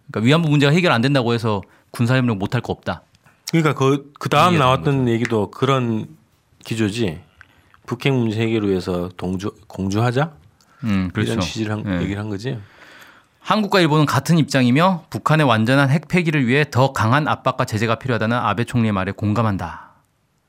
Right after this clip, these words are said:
Speaker 1: 다만 압박과 제재만으로는 끝나지 않으므로 북한을 대화 테이블로 끌어내야 핵 폐기에 이를 수 있다.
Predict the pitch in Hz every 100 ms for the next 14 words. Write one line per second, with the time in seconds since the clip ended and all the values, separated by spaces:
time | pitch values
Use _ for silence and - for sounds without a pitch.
0 | - - - 101 110 170 196 - _ 107
1 | 107 147 143 131 117 110 131 123 113 110
2 | 123 143 160 160 131 104 104 104 151 147
3 | - 123 123 110 110 120 127 117 110 117
4 | 143 143 160 151 120 160 175 - _ -
5 | 180 - 170 151 160 120 110 - 135 -
6 | - 117